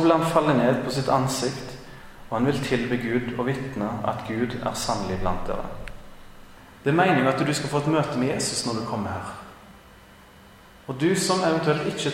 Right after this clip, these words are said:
tror på Jesus, du vil få et møte med Jesus gjennom at mennesker vitner om ham, forteller om ham.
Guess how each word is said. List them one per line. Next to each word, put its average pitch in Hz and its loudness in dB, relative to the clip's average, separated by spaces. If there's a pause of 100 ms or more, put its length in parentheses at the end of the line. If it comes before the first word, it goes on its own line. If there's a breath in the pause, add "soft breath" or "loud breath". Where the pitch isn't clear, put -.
tror 131 2
på 131 0
Jesus, - -2 (1300)
du 165 2
vil 175 4
få 175 4
et 170 0
møte 151 4 (1800)
med 131 0
Jesus - 2
gjennom 131 4
at 123 0
mennesker 123 0 (540)
vitner 123 -4
om 104 -4
ham, 120 -2 (320)
forteller 101 -4
om 98 -4
ham. - -4